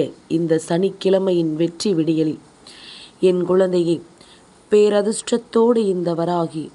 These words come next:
உன் முன்னால் வந்து நின்று கொண்டிருக்கின்றேன். அம்மா உனக்கு கொண்டு வருகின்ற பேரதிர்ஷ்டத்தினை வேண்டாம் என்று சொல்லாமல்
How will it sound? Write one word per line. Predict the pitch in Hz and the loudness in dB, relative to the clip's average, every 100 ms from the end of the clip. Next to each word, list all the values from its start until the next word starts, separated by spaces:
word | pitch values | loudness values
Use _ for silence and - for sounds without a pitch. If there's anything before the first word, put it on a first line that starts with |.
| - | -6
உன் | 170 165 | -4 -2
முன்னால் | 165 190 185 160 | -4 -2 -2 -2
வந்து | 156 156 156 | -2 -4 -4
நின்று | 160 185 190 | -4 -4 -4
கொண்டிருக்கின்றேன். | 160 147 147 151 - 160 147 139 - _ _ - - - - - | -4 -4 -4 -4 -6 -8 -6 -10 -14 _ _ -20 -20 -20 -14 -4
அம்மா | 175 180 170 160 | -2 0 0 0
உனக்கு | 170 165 - 165 | 0 -2 -2 -4
கொண்டு | 165 175 190 | -2 0 2
வருகின்ற | 185 180 175 190 196 190 | 2 2 0 -4 -4 -6
பேரதிர்ஷ்டத்தினை | 185 175 170 170 196 - 196 - 175 165 135 - - - - - 170 | -2 -2 0 -2 -6 -6 -10 -6 -6 -6 -8 -18 -20 -20 -20 -14 -2
வேண்டாம் | 185 190 190 190 175 175 | 2 2 0 0 0 0
என்று | 180 185 180 | -2 -2 -6
சொல்லாமல் | 180 190 208 196 170 165 | -4 -2 0 -2 -4 -6